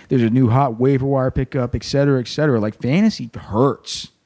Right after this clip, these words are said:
And somebody's gonna have to make a hurtful drop of a guy like Kenneth Dixon, who they drafted in the, whatever, you know, eighth round, tenth round, something like that.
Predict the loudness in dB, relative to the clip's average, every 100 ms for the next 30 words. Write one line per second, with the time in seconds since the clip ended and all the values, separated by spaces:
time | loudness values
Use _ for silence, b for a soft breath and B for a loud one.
0 | _ _ _ _ b b b b b b
1 | b b _ -2 0 2 2 0 -4 -12
2 | -8 -4 -2 -2 -2 -2 0 -2 -2 -2
3 | -2 0 -2 -2 -4 -4 -4 -2 -2 -2
4 | -4 -2 0 2 2 0 -2 -2 -4 -4
5 | -4 -4 -6 -6 -6 -6 -8 -10 -12 -10
6 | -8 -8 -6 -4 -2 -4 -6 -4 -4 -4
7 | -6 -6 -6 -6 -6 -6 -6 -8